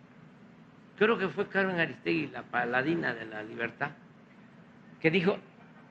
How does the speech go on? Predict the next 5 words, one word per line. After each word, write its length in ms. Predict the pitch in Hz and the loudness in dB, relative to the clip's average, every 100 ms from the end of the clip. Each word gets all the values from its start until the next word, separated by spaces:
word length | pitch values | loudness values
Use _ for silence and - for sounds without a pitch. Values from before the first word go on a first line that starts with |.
| - - - - - | -20 -20 -20 -20 2
"Esa 280 | 226 240 233 | 4 4 2
declaración 680 | 180 156 160 156 208 240 226 - - - - - - - - - - - - | 0 2 2 4 2 0 -2 -14 -20 -20 -20 -20 -20 -20 -20 -20 -20 -6 2
es 200 | 214 214 | 2 2
el 240 | 170 175 | 0 2
equivalente 1040 | 165 - 180 156 160 196 240 269 - 339 | 2 2 6 6 6 4 4 2 0 -2